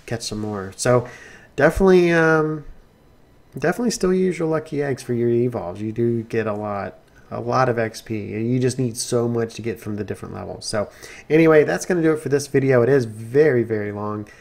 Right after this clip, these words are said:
um, than my other Pokemon videos usually are. So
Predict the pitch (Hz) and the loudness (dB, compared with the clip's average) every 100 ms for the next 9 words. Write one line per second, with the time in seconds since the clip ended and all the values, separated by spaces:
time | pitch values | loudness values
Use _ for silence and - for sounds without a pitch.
0 | - - 107 104 101 101 101 - _ _ | -20 -8 -4 -2 -4 -8 -12 -18 _ _
1 | - 113 107 110 110 107 107 - 113 113 | -6 -4 -2 -2 -2 -2 -6 -6 -8 -4
2 | 113 107 107 110 107 110 113 110 107 104 | -6 -4 -4 -4 -4 -4 -4 -4 -4 -2
3 | 101 - - _ _ - - 113 107 | -4 -8 -18 _ _ -8 -2 0 0